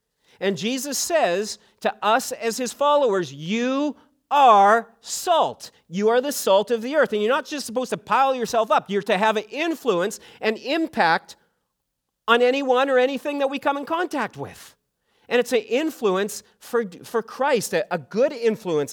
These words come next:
I would hope. This means that we are to have an influence and impact in our homes, the workplace, in restaurants, in stores, when we drive.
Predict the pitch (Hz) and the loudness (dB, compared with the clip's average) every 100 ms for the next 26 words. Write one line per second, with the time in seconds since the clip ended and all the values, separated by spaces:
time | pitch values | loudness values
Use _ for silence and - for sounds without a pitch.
0 | - 151 147 139 110 131 98 - _ _ | -6 -4 -2 -4 -6 -8 -8 -14 _ _
1 | _ _ _ _ _ _ _ _ _ _ | _ _ _ _ _ _ _ _ _ _
2 | _ _ 214 254 208 220 214 190 139 165 | _ _ -6 -4 -4 -4 -2 -4 -4 -2
3 | 160 151 - 139 117 _ _ _ 165 165 | -2 -2 -4 -6 -6 _ _ _ -4 -2
4 | 123 117 - _ 123 123 135 - 135 123 | -2 -6 -12 _ -14 -12 -12 -12 -10 -10
5 | - 117 120 123 120 98 - - _ _ | -12 -14 -14 -12 -10 -10 -12 -20 _ _
6 | _ _ _ _ 101 101 87 - 123 143 | _ _ _ _ -20 -18 -18 -12 -10 -10
7 | 143 143 - - _ _ _ 87 95 131 | -10 -14 -18 -20 _ _ _ -20 -16 -16
8 | 139 _ 139 135 135 - - _ _ - | -16 _ -12 -12 -14 -20 -20 _ _ -20
9 | 87 87 127 - - 139 143 143 - - | -20 -14 -14 -14 -14 -12 -12 -16 -20 -20
10 | _ _ _ - - - 127 139 139 147 | _ _ _ -20 -20 -12 -10 -8 -10 -12
11 | - - _ 95 85 82 117 120 143 143 | -16 -20 _ -20 -20 -20 -12 -10 -10 -12
12 | 139 | -16